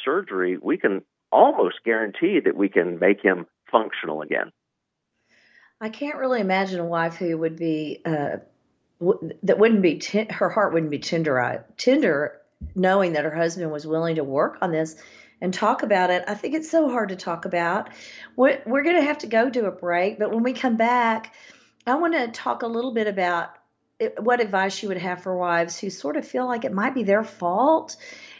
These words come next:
Speaker 2: And yet, I know this is a physical thing, so I really wanna talk to you from a doctor's perspective, like, how to differentiate in those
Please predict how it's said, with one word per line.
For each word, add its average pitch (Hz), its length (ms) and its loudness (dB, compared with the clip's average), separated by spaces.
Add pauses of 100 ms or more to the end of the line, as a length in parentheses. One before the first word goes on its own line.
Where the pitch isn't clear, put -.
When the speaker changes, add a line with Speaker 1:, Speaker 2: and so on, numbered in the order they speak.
(100)
Speaker 2:
And 214 200 6
yet, 214 520 4
I 220 120 -2
know 277 160 0
this 247 220 -6
is 196 100 -4
a 175 60 0
physical 220 480 -4
thing, 233 440 -2
so 196 460 4 (380)
I 214 80 -2
really 262 280 2
wanna 208 320 0 (180)
talk - 520 -2
to 254 120 -10
you 214 260 -2
from 190 220 0
a 170 80 2
doctor's 180 560 -2
perspective, 156 880 -6 (420)
like, 165 380 0 (500)
how 226 360 0
to 185 220 4
differentiate 165 920 -4
in 147 120 -4
those 143 480 -6